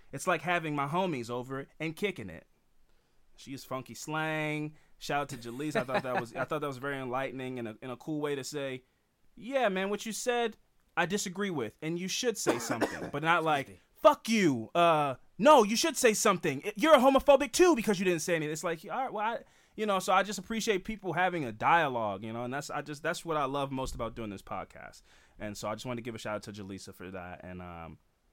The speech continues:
Speaker 1: uh, that's about all I got. So if you don't have anything else to really mention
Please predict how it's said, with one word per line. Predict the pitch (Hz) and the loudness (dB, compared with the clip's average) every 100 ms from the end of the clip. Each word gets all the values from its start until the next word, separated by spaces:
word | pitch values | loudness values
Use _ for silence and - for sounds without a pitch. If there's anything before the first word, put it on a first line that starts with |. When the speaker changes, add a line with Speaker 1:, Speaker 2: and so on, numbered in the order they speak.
| _ _ _ - - | _ _ _ -20 -18
Speaker 1:
uh, | 90 | -16
that's | 95 104 | -14 -12
about | 101 98 | -10 -8
all | 95 92 | -8 -8
I | 92 | -10
got. | 92 87 - | -12 -14 -14
So | - 92 87 87 - | -12 -10 -10 -12 -16
if | - - | -20 -14
you | |
don't | 104 | -10
have | 98 95 | -10 -10
anything | 95 98 98 | -12 -12 -12
else | 92 - | -12 -14
to | 92 | -14
really | 98 92 | -12 -10
mention | 92 95 95 101 98 95 | -10 -12 -12 -12 -12 -12